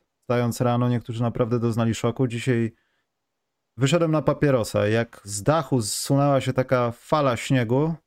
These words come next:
to zrozumiałem, że czegoś zapomniałem i to była czapeczka. Mam nadzieję, że się nie pochoruję. No i też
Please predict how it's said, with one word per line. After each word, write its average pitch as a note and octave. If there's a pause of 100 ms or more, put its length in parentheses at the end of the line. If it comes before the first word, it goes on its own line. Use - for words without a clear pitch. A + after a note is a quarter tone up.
(140)
to B2
zrozumiałem, C3
że B2
czegoś C3
zapomniałem G2+
i G#2
to C3+
była C3
czapeczka. F#2+ (1400)
Mam A#2
nadzieję, C3
że B2
się C3+
nie B2+
pochoruję. B2+
No D#3
i E3
też -